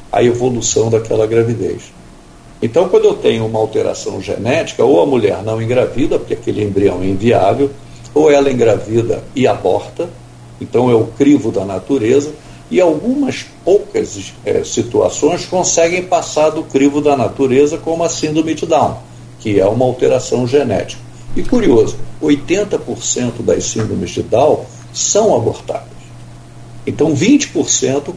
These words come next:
passam dessa barreira natural de, ah, impedir que uma alteração genética vá à frente. E aí vem outra curiosidade nas espécies:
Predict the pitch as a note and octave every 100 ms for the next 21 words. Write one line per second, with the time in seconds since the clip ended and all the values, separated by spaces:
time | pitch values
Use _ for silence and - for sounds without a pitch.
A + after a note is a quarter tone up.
0 | - C3+ D3 - E3 C#3+ D3+ - D3+ -
1 | D#3 A2 C#3+ F#3 - G#2+ G2 F#2 - G2+
2 | G2+ G#2 B2 - - - - - - -
3 | G#2+ C3 D3 D3+ - - - A#2 A2+ A2+
4 | A2 A2 F3 A#3+ A#3+ D3+ G#2 A#2+ D#3 -
5 | D3+ C#3 A2+ A2+ G#2+ G#2 - G2+ G2 G#2
6 | G#2 A2 A#2+ - C#3+ C3+ - - - -
7 | - - - - - - - C#3+ E3 F#3
8 | F#3+ F3+ F3+ F#3 - C#3+ A#2 A2 G#2+ F#2
9 | A2 G#2 G2 G2 A#2 C#3 A2+ G#2 - -
10 | B2 E3+ - - -